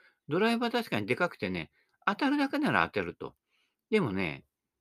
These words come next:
ちゃんとこう、ロフトに見合った高さとかスピン量がかかるかっていうと、かからねえんだ。うん。で、す-、あの、やっぱりロフトが少ないものほどスイングの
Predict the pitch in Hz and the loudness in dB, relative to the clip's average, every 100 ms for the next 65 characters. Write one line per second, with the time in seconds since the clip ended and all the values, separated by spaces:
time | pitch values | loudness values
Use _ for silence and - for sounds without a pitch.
0 | _ _ _ 226 233 - 226 - 202 185 | _ _ _ -2 0 0 -2 4 6 8
1 | 175 180 240 240 240 240 233 254 - 143 | 6 0 0 0 2 4 4 2 0 2
2 | 90 - _ _ _ _ - 170 160 110 | 2 -2 _ _ _ _ -2 0 2 0
3 | - - - - 175 151 - - - 131 | -2 -4 -4 -2 0 2 2 0 -2 -2
4 | 147 147 78 - - - - 90 71 _ | 0 0 -2 -6 -14 -10 0 0 -2 _
5 | _ _ _ _ _ _ - 104 110 120 | _ _ _ _ _ _ -8 -2 0 0
6 | 127 135 151 - _ _ _ 104 85 - | -2 -2 -6 -12 _ _ _ -8 -8 -10
7 | _ _ - 147 147 - - - _ _ | _ _ 2 2 2 -4 -18 -20 _ _
8 | _ _ _ _ _ - - 147 143 147 | _ _ _ _ _ -8 0 4 6 4
9 | 151 - 120 98 151 175 - 254 247 - | 6 6 6 6 4 4 4 2 2 0
10 | 262 269 254 147 110 95 85 90 160 175 | 0 2 2 2 2 2 0 0 2 2
11 | 135 98 104 85 | 4 2 2 0